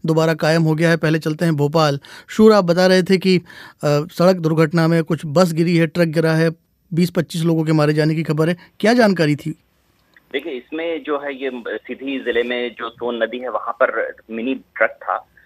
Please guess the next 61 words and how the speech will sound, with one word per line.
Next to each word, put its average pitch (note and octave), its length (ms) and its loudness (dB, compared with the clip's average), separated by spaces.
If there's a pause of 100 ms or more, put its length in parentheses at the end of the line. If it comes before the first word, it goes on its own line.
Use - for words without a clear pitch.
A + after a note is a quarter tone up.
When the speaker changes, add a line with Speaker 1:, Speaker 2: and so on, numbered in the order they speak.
(180)
Speaker 2:
जो B2 80 -8
सत्तर C3+ 300 -2
से - 140 -8
अस्सी C3 220 -8
फीट - 220 -12
नीचे A#2 200 -10
गिरा। B2 160 -2
इसमें C3+ 300 -8
कम C#3+ 120 2
से - 140 -18
कम D3+ 160 -6
इक्कीस B2+ 400 -6
लोगों B2 160 -4
की A#2+ 120 -14
मौत G#2 180 -6 (100)
हुई A2 180 -14
है G#2 80 -8 (400)
और A#2 180 2
बीस C3+ 260 -12 (100)
लोग B2+ 120 0
घायल G2+ 340 -4
हुए G2 100 -16
हैं G2+ 60 -12
और G#2+ 100 -4
सभी C#3+ 320 -10
का C#3 100 0
इलाज A2 320 0
जो B2+ 80 -6
है B2 60 -10
सीधी A#2+ 320 -18
के B2 60 -8
जिला A2 200 -4
अस्पताल G#2+ 420 -2
में G#2+ 140 -12
चल G#2+ 80 -6
रहा F#2+ 320 -8
है। B2+ 60 -10 (580)
जो C3+ 100 -2
कलेक्टर C3 400 0
हैं D3+ 100 -4
दिलीप A#2+ 260 -4
कुमार, A2 220 0
उन्होंने B2+ 280 -6
इक्कीस C3+ 500 -4
लोगों A#2+ 200 -4
के B2 380 -10
मरने A2+ 260 -4
की - 160 -20
पुष्टि A2 240 -16
की G2+ 280 -20
है। D#2+ 80 -16 (560)
तो D3+ 60 -10
ये D#3+ 100 -4
जो E3+ 80 -4
जानकारी C3+ 720 0
जो C3+ 100 0
हमें C3 180 -8
मिली B2+ 200 -6
है C#3+ 60 -6
उसके C3+ 240 -6
मुताबिक A#2+ 400 -4